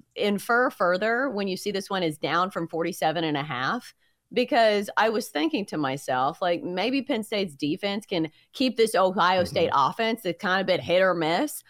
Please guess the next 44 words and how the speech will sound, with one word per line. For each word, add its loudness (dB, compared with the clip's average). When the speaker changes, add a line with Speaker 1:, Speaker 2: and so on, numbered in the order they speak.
Speaker 1:
uh, 6
under 2
wraps 2
here. 0
But 2
also, 2
Penn -4
State -2
has 0
Speaker 2:
Mm-hmm. 0
Speaker 1:
a -2
really 0
good 0
offense. -2
So -2
I'm 2
just, -2
I 2
don't 0
know 4
which -2
way 2
to -2
go. 2
Forty-seven -2
and -2
a -2
half -4
still -2
feels -2
like 2
a 2
very 0
low 0
total 0
for 2
a 0
college 0
game. -14
Speaker 2:
Yeah, 2
I'm 0
with -2
you -2
there. -2